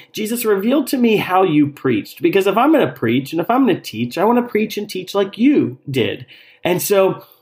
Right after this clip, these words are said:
I've been really paying attention to the words Jesus uses as he goes around preaching and teaching.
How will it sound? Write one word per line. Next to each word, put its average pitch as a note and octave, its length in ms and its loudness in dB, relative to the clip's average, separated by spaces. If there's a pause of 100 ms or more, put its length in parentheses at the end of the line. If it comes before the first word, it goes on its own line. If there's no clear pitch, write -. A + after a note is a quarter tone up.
I've F#3+ 360 -2
been F#3 320 0
really C#4+ 260 4
paying G3 320 0
attention F#3 480 -2
to D3 100 -4
the D3 80 4
words D3+ 460 2
Jesus F3 560 -4
uses C3+ 640 -2 (260)
as F3+ 160 -2
he F#3+ 100 -2
goes G3+ 340 4
around E3 440 0
preaching C3+ 380 -2
and D#3 120 -2
teaching. C3+ 560 -4